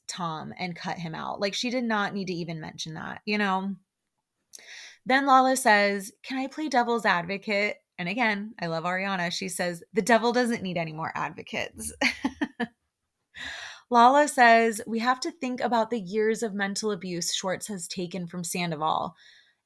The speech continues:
And ew, no. But Ariana is so nice and says there's unlearning that needs to be done. She's having to do it. She always wanted to get closer with Katie, but Sandoval would always say, "Just be careful." And we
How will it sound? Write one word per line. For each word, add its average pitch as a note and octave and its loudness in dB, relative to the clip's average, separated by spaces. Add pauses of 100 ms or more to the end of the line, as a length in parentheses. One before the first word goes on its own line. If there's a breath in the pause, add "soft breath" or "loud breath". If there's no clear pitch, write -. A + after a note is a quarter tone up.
And D#4 -2
ew, D#4 4 (120)
no. G3+ 2 (440 loud breath)
But - 6
Ariana C#4 6
is B3+ 2
so A#3 4
nice F#3 0
and G3 -2
says F3 4
there's F#3+ -4
unlearning A#3 0
that G#3+ 0
needs F#3+ -6
to - -4
be A3+ 0
done. F3 -2 (280 loud breath)
She's G#3+ 0
having F#3 4
to F3+ -4
do D#3+ 0
it. D#3+ -2
She - -4
always F3 0
wanted F3+ -2
to E3+ 0
get E3 -4
closer E3+ -4
with - -8
Katie, G#3+ -2
but F3+ -2
Sandoval E3 -2
would D#3+ -4
always D#3+ -2
say, D#3+ -4 (100)
"Just D#3+ -6
be G#3 -6
careful." G3 0 (340 loud breath)
And A#3 4
we B3+ 4